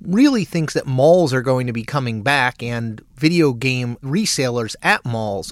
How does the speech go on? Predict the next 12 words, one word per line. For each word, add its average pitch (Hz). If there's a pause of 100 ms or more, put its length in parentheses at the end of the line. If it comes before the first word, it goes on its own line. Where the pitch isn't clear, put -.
are 113
going 127
to 110
be 107
coming 104
back 110
at 107
any 110
time 95
soon. - (500)
There's 185
no 262